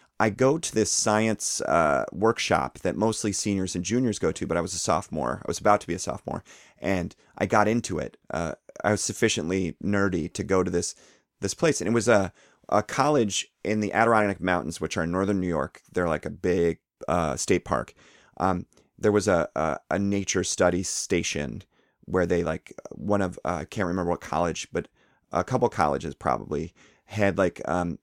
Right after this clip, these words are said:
classes that they would do. And there was, like, a week-long gap where, like, they invited high school students from all around the, the, the, the region to go to this camp and learn about doing transects and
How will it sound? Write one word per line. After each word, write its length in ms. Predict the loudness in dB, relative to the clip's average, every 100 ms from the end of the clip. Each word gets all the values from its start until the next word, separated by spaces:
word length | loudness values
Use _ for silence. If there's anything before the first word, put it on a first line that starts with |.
| _ -2
classes 480 | 2 4 2 -2
that 120 | -2 0
they 80 |
would 160 | 0 0
do. 400 | 0 0 0 -4 -12 _ _
And 60 | 0
there 40 |
was, 100 | 2
like, 100 | 4
a 60 | 2
week-long 680 | 2 0 0 -2 -2 0 -2
gap 360 | -2 -4 -4 -4
where, 300 | -2 -2 -6 _ _ -8
like, 200 | -6 -2
they 120 | -2
invited 340 | 0 0 -2
high 200 | -4 -4
school 260 | -4 0 -2
students 560 | 0 0 0 -2 -4 -6
from 260 | -2 -2 4
all 220 | 4 6
around 240 | 4 4
the, 220 | 2 0 -2
the, 180 | -2 -2
the, 180 | 0 0 2
the 120 | -2
region 500 | 0 0 0 -4 -6 -12 -20 _
to 80 | -6
go 200 | 4 6
to 60 | 6
this 200 | 2 -2
camp 400 | -4 -6 -6 -10 -20 _
and 480 | -6 -4 -4 -6 -10 _ _ _
learn 280 | 0 2 4
about 380 | 2 4 2 0 _ _ 0
doing 180 | 0
transects 840 | 2 0 0 0 0 -2 -4 -6 -4
and 440 | -4 -4 -6 -10